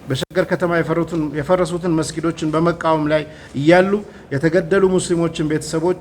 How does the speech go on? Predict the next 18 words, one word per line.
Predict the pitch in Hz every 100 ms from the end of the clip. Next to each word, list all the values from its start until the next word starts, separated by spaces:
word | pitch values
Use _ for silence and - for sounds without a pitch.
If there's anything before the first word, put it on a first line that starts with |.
| -
አላህ | 156 170
መጽናናቱን | 151 151 156 160 165 156 156
እንዲሰጣቸው፣ | 139 135 156 156 151 190 185 - - 127
ለሟቾች | 139 165 196 190 190 190
ደግሞ | 175 160 185
አላህ | 160 160 160
የሸሂድነትን | 151 156 156 160 175 170 175
ደረጃ | 156 156 156 160
እንዲለግሳቸው | 151 147 165 147 147 147 135 139
እየተማጸንን | 131 131 135 135 139 165 190 190 - -
በሸገር | - 135 165 190
ከተማ | 170 175 160 143 107 -
በፈረሱት | 127 160 175 165 180
መስጂዶች | 175 160 165 156 139
ምትክ | 143 147 - -
ከሚሰሩት | - 139 180 165 185 180
መስጂዶች | 165 165 165 160 147
መካከል | 151 147 135 - 185